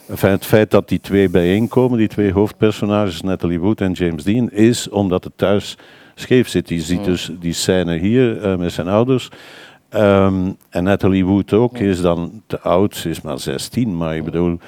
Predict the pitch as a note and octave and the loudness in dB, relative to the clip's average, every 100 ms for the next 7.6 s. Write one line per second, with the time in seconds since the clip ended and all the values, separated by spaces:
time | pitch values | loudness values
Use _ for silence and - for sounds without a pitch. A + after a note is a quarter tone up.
0 | - - F2+ D#2+ D#2 D2+ D#2 G2+ G#2 - | -20 -6 -4 -2 -4 -4 0 0 0 -2
1 | G2+ F2+ F2 E2+ F#2 F#2 F2+ F2 D#2+ D#2+ | 0 0 0 0 0 0 -2 -2 -2 -4
2 | D2 - A2+ B2 A2 A2 A2+ G2 D#2 - | -6 -4 -4 -2 0 0 0 -2 -6 -8
3 | F2 E2+ D#2 D#2+ - - - - F#2+ F2 | -6 -4 -4 -8 -12 -20 -20 -20 -8 -4
4 | F2 F2+ F#2 G#2+ G#2 F2+ F2+ G2+ F#2 F2+ | -4 -2 -2 -2 -2 -2 -2 -2 0 0
5 | E2+ D2+ - G#2 G2+ D2+ D#2+ D#2 - E2+ | 0 -2 -6 -4 -4 -4 -6 -4 -4 -6
6 | D#2 F2 F2+ F2+ F2 F2 - F2 - G#2+ | -6 -2 0 -2 -4 -8 -8 -4 0 0
7 | G2+ F2 G2+ G2 F2+ | 0 0 -2 -2 -2